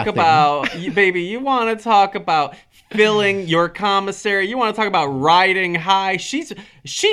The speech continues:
Speaker 2: is riding high right now. She said, did you read the comment that she posted on her, on Ryan, her husband's Instagram?
Speaker 1: No, what'd she say?
Speaker 2: Are you joking?
Speaker 1: Read it.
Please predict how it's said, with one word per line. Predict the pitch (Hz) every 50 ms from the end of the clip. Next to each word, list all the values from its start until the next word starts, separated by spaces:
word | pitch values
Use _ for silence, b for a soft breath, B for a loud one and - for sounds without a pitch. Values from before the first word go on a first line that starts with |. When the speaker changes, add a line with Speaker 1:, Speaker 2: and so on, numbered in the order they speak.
| - 165
Speaker 2:
is | 214 254 285 240 175 175
riding | 170 196 196 202 208 208 208 208 190
high | 190 233 262 254 220 208 202
right | 202 226 226 226 233
now. | 262 262 233
She | - - 269 269
said, | 262 247 208 -
did | 135 196 180 190
you | 247 277 285
read | 262 254 254 208
the | 220 208
comment | - 180 202 185 160 143 127 123 117 -
that | 139 135
she | 135 - - 202 220
posted | 214 - 190 175 160 151 - - _ 117 113 110 107 135 b b b b b b b _
on | 165 170 175 175 180 185 185 -
her, | - 165 180 170 170 165 165 160 -
on | 156 156 151 143 131
Ryan, | 147 147 151 156 160 170 180
her | 139 127 147 170
husband's | 170 175 170 170 - 135 120 127 - - _ _ _ _ -
Instagram? | 147 139 139 - 131 131 - 98 - - - _ _ _ _ _ _ _ _ _ _ _ _ _ _ _ _ _ _ _ _ _ _ _ _
Speaker 1:
No, | 113 101 110 135 175 196 107
what'd | 95 104 123 -
she | - 165 -
say? | - 175 147 110 - 147
Speaker 2:
Are | 151
you | 175 196
joking? | - 160 131 131 180 180 185 185 _ _ _
Speaker 1:
Read | 143 139 190 294 359 269
it. | 147 127 120 113 95 - -